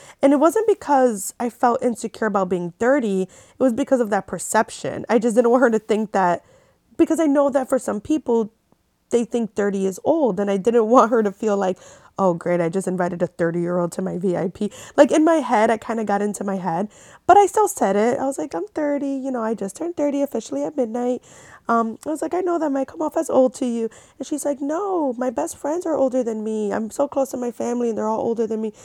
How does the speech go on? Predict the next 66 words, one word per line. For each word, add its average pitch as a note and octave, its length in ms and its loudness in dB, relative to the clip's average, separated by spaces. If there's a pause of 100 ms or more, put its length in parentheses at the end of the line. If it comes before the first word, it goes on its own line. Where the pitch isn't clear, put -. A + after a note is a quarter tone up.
(200)
She - 120 -6
was D4 120 -2
like, C#4+ 100 0
"No, C4 220 -4
not C4 200 -4
even. B3 380 -4
Like, G#3+ 140 -6
I A3 80 -6
love A#3+ 380 -6
that. A3+ 260 0
And A3 120 0 (240)
you C4 120 0
look D4 180 0
great C4+ 380 -4
for C#4 100 -4
thirty. C#4 340 -2
I C#4 60 4
would D#4 220 -2
never D4 180 -2
even C4+ 340 -4
guess C4 320 -6
it. - 60 -4
I B3+ 60 -2
thought C4+ 180 0
we C4 80 0
were C4 80 0
the - 100 -12
same A3+ 240 -6
age." C4 280 -4 (340)
You G#4+ 60 6
know, A#4 80 8
she A4 100 6
was G4+ 100 6
just - 160 -2
so E4 140 2
friendly G#3+ 400 0
and G3+ 100 2
nice F3+ 240 -6
about F#3+ 300 -2
it. F#3+ 160 0 (400)
And, D4 160 4
you D4 80 0
know, B3+ 160 4
but, C#4+ 180 4
and D4+ 140 6
I, D4+ 160 2
so F#4+ 320 -2 (260)
I D4 100 -2
have E4 180 -2
to C#4 100 -4
admit, F#3 420 -2
like, G3+ 260 -2
there C#4 140 4
is B3 160 2
a B3+ 60 4
little A3+ 220 2
part G3+ 240 0
of G#3+ 60 -2
me A3 120 0
of F3 220 -2
that F3+ 260 -2
perception, C4+ 720 0
like, G3+ 220 0 (360)
you A#3+ 100 0
know, A3 80 4
because A3+ 320 0